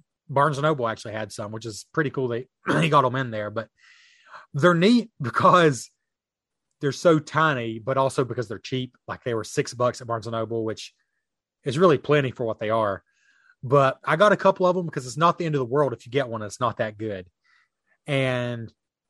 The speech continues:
I think I ended up with, oh Lord, probably seven or eight <laughs> of 'em. And about half of 'em are good, if I'm being honest.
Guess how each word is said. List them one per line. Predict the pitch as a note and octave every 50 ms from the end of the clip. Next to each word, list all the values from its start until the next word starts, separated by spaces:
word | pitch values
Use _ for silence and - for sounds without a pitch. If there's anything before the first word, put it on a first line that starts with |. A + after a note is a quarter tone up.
| _ _ _ _ _
I | - - D3+ D#3
think | - B3 A3 G3+
I | D#3+ E3
ended | F3 D#3+ C#3+ C#3
up | C#3+ D3 - -
with, | A#2+ A2 - _ _ _ _ _ _ _ _ _ _ _ _ _ _ F#3
oh | D3+ C#3 B2+
Lord, | G#2+ G#2 G#2 A#2 A#2+ A2 G#2 G2+ G#2 - _ _ _ _ _ _ _ _ _ _ _ _ _
probably | - F3 F#3 D3+ C3+
seven | - - - D3 B2 A#2+
or | A#2 B2+
eight | B2 A2+
<laughs> | C#3+
of | F#3+ E3+ - -
'em. | G#3 F#3 D#3 D3 - _ _ _ _ _ _ _ _ _ _ _ _ _ _
And | - G#3+ A#3
about | B3 A#3+ A3+ G3 -
half | E3 D3+ C3+ -
of | D3+ B2+
'em | C3 B2 A#2+
are | G#2
good, | G#2 A#2 G#2+ G#2+
if | A#2 -
I'm | C3 A#2+ A2+
being | A2+ A2+ G#2+
honest. | G#2 G2+ G#2 A2 A2+ - - -